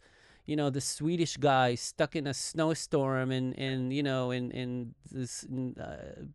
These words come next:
you know, in, in, in, uh, Ukra-, in the Ukraine? You're not Swedish, you're not, you know, Ukrainian. You grew up in a hot country. You know, you're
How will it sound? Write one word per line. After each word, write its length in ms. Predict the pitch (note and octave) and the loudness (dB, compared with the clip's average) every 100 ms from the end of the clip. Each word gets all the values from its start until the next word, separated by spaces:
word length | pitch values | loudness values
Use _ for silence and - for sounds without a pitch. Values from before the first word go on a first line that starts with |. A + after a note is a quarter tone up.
| D3 | -8
you 140 | C#3+ | -4
know, 180 | C3+ A#2 | -2 -2
in, 160 | B2 A#2+ | -2 -4
in, 220 | - B2 A#2+ | -4 -4 -4
in, 340 | B2+ B2 A#2+ | -4 -4 -2
uh, 180 | A#2 A2+ | -2 -4
Ukra-, 420 | B2 B2 - E3 | -4 -6 -6 -2
in 80 | C3+ | 2
the 80 | C3 | 2
Ukraine? 500 | B2+ - E3+ C#3+ G#2+ - - - | 0 0 2 2 0 -6 -20 -8
You're 120 | D3 C#3 | -2 4
not 240 | C3+ - | 4 4
Swedish, 520 | - F3+ D3 D3+ - | 2 4 8 6 4
you're 80 | B2+ | 2
not, 240 | B2+ C3+ - - | 4 4 4 -2
you 160 | D3+ D#3+ | 2 4
know, 80 | C3 | 4
Ukrainian. 800 | B2+ D3 - C#3 C3 B2+ C3+ D3+ - - _ | 4 2 4 6 6 4 2 0 -8 -20 _
You 200 | C#3+ C#3+ | 0 2
grew 200 | B2+ D3 | 6 8
up 140 | F3 E3+ | 8 8
in 80 | |
a 60 | D#3 | 2
hot 340 | B2 E3 - | 6 6 6
country. 640 | - F3+ F#3 D3 B2 A2+ B2+ - - - _ | 6 4 6 4 4 4 0 -8 -20 -20 _
You 100 | C#3 | 2
know, 300 | C#3 B2+ B2 - | 4 6 4 0
you're 220 | C#3 D#3 | 4 6